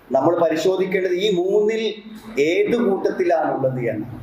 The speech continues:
വേദഗ്രന്ഥത്തെ അനന്തരമെടുത്ത ആളുകളിൽ മൂന്ന് വിഭാഗം ആളുകളുണ്ട് എന്ന് അള്ളാഹു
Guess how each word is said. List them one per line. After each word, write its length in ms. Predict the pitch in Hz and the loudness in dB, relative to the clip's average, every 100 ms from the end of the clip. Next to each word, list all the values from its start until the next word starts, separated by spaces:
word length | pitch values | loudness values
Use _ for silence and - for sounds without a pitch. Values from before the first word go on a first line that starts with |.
| - - 120 | -18 -8 0
വേദഗ്രന്ഥത്തെ 760 | 135 160 170 175 165 165 - | 0 2 2 2 0 -2 -2
അനന്തരമെടുത്ത 840 | 160 131 151 160 185 185 165 - 147 | 0 2 2 2 0 0 0 0 2
ആളുകളിൽ 520 | 127 135 147 143 127 - - - - - - - | 2 2 0 -2 -4 -10 -20 -20 -20 -20 -20 -2
മൂന്ന് 340 | 151 208 277 262 | 2 2 2 2
വിഭാഗം 600 | 214 208 202 202 185 175 | 2 2 2 2 2 2
ആളുകളുണ്ട് 520 | 180 180 170 160 160 | 0 -2 0 0 0
എന്ന് 300 | 160 147 143 | 0 0 -2
അള്ളാഹു 640 | 131 135 131 131 127 - | -2 -2 -2 -6 -6 -10